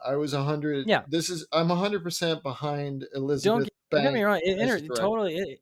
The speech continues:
Speaker 2: Cocaine Bear did entertain me, so
Speaker 1: Yeah,
Speaker 2: I was
Speaker 1: and
Speaker 2: not,
Speaker 1: I, I think
Speaker 2: I was
Speaker 1: it,
Speaker 2: not, I
Speaker 1: yeah.
Speaker 2: was not upset that I had gone to see Cocaine Bear.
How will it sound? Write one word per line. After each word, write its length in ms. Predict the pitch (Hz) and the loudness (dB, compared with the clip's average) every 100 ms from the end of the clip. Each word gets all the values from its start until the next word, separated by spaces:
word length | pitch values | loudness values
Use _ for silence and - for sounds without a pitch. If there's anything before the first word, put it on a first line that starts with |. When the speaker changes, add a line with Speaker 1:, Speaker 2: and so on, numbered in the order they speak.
| - | -10
Speaker 2:
Cocaine 360 | 185 - 233 | -10 -8 -6
Bear 140 | 208 185 | -4 -4
did 200 | 156 175 | -4 -6
entertain 520 | 160 156 131 151 135 | -6 -6 -4 -4 -4
me, 220 | 101 - - | -6 -14 -16
so 480 | - 120 104 101 _ _ _ - | -8 -6 -6 -12 _ _ _ 4
Speaker 1:
Yeah, 260 | 220 147 127 | 6 8 6
Speaker 2:
I 40 | |
was 160 | 131 165 | 2 4
Speaker 1:
and 80 | |
Speaker 2:
not, 180 | 180 180 170 | 4 4 4
Speaker 1:
I, 160 | 175 | 2
I 40 | 170 | 4
think 180 | 196 175 | 4 4
Speaker 2:
I 40 | |
was 100 | 175 | 4
Speaker 1:
it, 40 | |
Speaker 2:
not, 160 | 208 190 | 2 4
I 80 | 175 | 4
Speaker 1:
yeah. 20 | |
Speaker 2:
was 140 | 180 190 | 4 2
not 220 | 196 185 | 0 2
upset 520 | 160 - - 180 175 - | -2 -4 0 2 2 -2
that 140 | 139 | -2
I 80 | 127 | -2
had 140 | 127 123 | -4 -6
gone 240 | 135 123 | -6 -6
to 80 | 120 | -10
see 180 | 139 123 | -12 -12
Cocaine 400 | 117 120 127 110 | -14 -12 -10 -10
Bear. 240 | 101 - | -14 -20